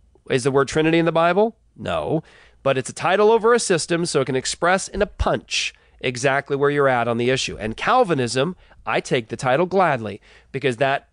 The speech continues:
title expresses a view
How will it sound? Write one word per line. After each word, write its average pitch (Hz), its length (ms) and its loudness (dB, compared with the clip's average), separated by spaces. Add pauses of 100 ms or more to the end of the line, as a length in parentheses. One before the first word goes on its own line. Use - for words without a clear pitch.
(160)
title 175 640 2 (220)
expresses 135 520 -4
a 123 100 -4
view 139 760 2